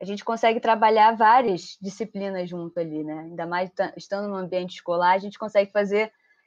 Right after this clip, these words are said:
é, várias conexões com todas as outras disciplinas. E aí a gente tem esse módulo que é o de montagem do minhocário, que é muito maneiro, porque a gente vai ali com umas tarjetas, a gente tem umas metodologias, umas dinâmicas de grupo,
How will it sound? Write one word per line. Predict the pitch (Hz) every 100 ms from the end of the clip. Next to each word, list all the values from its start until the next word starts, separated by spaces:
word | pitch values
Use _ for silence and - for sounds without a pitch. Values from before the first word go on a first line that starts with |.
| _
é, | 185 190 196
várias | 214 247 -
conexões | 262 262 - - 240 262 277
com | - 233 240 240 233 226
todas | - 240 269
as | 262
outras | 247 247 247
disciplinas. | - 277 240 233 226 175 170 - _ _ _ _
E | 202
aí | 214 220 254 285 -
a | 220
gente | 233 - -
tem | 214 208
esse | 208
módulo | 226 202 196 190 185
que | 196
é | 185
o | 185
de | 180 180
montagem | 185 185 185 190 196
do | 180
minhocário, | 180 170 175 175 180 220 254 _ _ _ _ _ -
que | 190
é | 180 180 175
muito | 185 226 247
maneiro, | 262 226 196 214 220
porque | 202 190 - - 196 190
a | 180 - 185
gente | 190 190
vai | 185 185 185
ali | 185
com | 190 190
umas | 180 180 185 180
tarjetas, | 180 190 165 185 240 240 214 202
a | 185
gente | 185 180
tem | 196 196
umas | 190 190
metodologias, | 196 190 185 185 175 190 185
umas | 190 185
dinâmicas | 180 180 208 202 185 180
de | 175
grupo, | 180 214 226 226